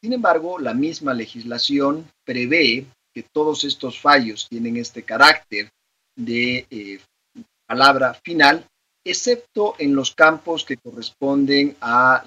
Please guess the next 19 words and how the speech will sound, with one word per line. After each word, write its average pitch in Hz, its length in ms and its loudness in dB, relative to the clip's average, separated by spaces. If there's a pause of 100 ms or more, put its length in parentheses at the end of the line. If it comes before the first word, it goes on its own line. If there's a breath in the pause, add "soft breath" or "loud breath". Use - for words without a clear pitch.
(140)
de, 113 160 -16
o 110 120 -18
que 107 100 -16
son 156 400 -2
de 110 100 -14
competencia 127 840 -6 (240)
del 120 200 -18 (120)
Tribunal 113 380 -16 (120)
Constitucional. - 840 -4 (680)
Por 175 120 -10
lo 180 120 -6
tanto, 208 480 -2
está 165 460 2
prevista 147 720 0
la 127 160 -4
figura 135 680 2
del 120 520 -4
amparo 127 680 4
constitucional. 156 960 0